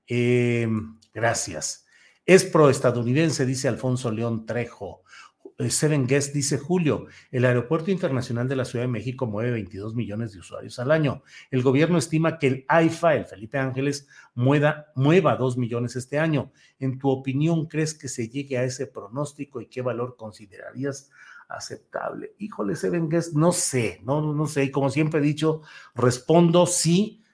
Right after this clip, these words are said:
eh, en lo que más o menos dizque sé, en lo que no, pues ni para qué me meto, la verdad. No, no sé cuál es, cómo va esa estimación, eh, progresiva de los ingresos y todo. Lo que sí le digo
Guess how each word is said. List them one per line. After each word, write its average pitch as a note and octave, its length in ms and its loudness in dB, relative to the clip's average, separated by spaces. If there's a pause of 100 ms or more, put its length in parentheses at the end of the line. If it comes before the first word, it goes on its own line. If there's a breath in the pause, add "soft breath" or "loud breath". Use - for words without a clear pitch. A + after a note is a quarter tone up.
(140)
eh, G#2 220 -8 (220)
en E2 160 -16
lo E2 100 -12
que D#2+ 220 -10
más G#2+ 260 4
o D#3 80 8
menos C#3 560 8
dizque A2 400 -4
sé, E3 440 2 (180 loud breath)
en B2 100 0
lo B2+ 100 2
que C3 140 -2
no, F3+ 160 -2
pues E3 140 -6
ni C#3+ 100 -2
para B2+ 240 -4
qué - 80 -16
me D3 140 -6
meto, G#2 280 -8
la F#2 120 -12
verdad. G#2+ 180 -4
No, C3+ 220 2
no D#3+ 120 4
sé E3 240 -2
cuál D#3+ 200 4
es, D#3 140 2 (300 loud breath)
cómo D#3 320 6
va D3 380 8
esa C#3 400 2
estimación, D3 920 0 (360 soft breath)
eh, A2+ 120 -2
progresiva A#2 800 -2
de A#2+ 80 0
los G#2+ 200 -10
ingresos B2 520 -8
y G2+ 60 -18
todo. A#2 220 -6
Lo B2+ 140 2
que C3 120 0
sí G3+ 120 0
le G#3+ 140 6
digo F#3+ 480 0